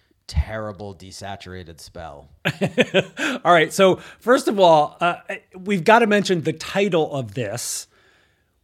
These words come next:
Speaker 2: which, uh, it, it's the epilogue and, and the, the little subtitle, the slug, the, uh, the log line is "A Father Twice Over," which I fucking hate.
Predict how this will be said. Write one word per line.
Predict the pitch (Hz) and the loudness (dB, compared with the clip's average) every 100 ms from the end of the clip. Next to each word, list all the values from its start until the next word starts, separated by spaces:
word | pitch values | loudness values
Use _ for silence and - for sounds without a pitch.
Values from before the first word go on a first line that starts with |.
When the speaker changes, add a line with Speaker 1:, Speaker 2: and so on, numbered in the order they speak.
| - | -8
Speaker 2:
which, | 147 165 165 - - _ | 0 0 0 -4 -6 _
uh, | 147 147 | -6 -4
it, | 170 160 160 | -4 -6 -4
it's | 165 - | -8 -6
the | 175 | -2
epilogue | 180 185 170 156 151 156 | 0 2 4 4 2 -2
and, | 151 151 | -4 -2
and | 156 147 135 | -2 -4 -2
the, | 143 147 143 | -4 -4 -8
the | 143 | -6
little | 143 139 | -4 -4
subtitle, | - 151 135 147 131 120 120 117 | -4 -4 -2 -2 -2 -2 -4 -4
the | 117 | -8
slug, | - 143 143 127 117 107 92 _ _ _ | -10 -6 -2 -2 -4 -10 -16 _ _ _
the, | 120 120 120 | -12 -8 -8
uh, | 117 117 | -8 -8
the | 120 | -6
log | 127 147 143 | -2 -2 0
line | 139 131 | -4 -4
is | 143 143 147 | -6 -8 -6
"A | 160 | -8
Father | - 165 165 175 165 | -2 0 2 0 -4
Twice | - 143 156 151 135 | -6 -4 -2 -4 -6
Over," | 139 120 113 98 _ _ _ | -8 -8 -12 -14 _ _ _
which | 180 190 | 0 2
I | 185 233 | 2 2
fucking | - 208 156 160 | 2 0 0 -6
hate. | 120 131 101 - | -4 -8 -8 -16